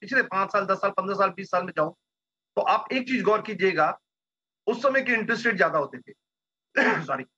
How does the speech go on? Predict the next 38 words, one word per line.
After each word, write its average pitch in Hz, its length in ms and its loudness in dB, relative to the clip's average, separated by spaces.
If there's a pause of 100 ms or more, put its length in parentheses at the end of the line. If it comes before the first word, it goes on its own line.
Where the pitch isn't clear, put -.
(220)
double 262 160 4
digit 240 280 -2
होते 143 200 -6
थे। 127 60 -10 (1300)
अब 214 80 0
बहुत 262 240 -2
सोचने, 254 260 -2
सोचने 262 320 -2
वाली 226 180 2
बात 196 180 2
है, 220 60 2
डबल 180 220 2
डिजिट 202 240 -10
क्यों 220 180 -4
होते 139 180 -4
थे? - 180 -20 (680)
double 208 180 2
डिजिट, 214 220 -4
डिजिट 208 420 -4
इसलिए 262 300 -4
होते 196 220 0
थे 180 140 -4
कि 196 180 -8
उस - 240 -4
वक्त 220 180 -2
आपकी 175 240 0
जीडीपी 180 420 -4
growth 214 260 -2
rate 220 220 -4
भी 214 100 -6
उतनी 185 200 -10
नहीं 160 120 0
थी। - 60 -10 (1400)
अब - 200 -4
आपको 247 360 2 (500)
भारत 240 220 2
सरकार 214 340 2
को 240 400 -4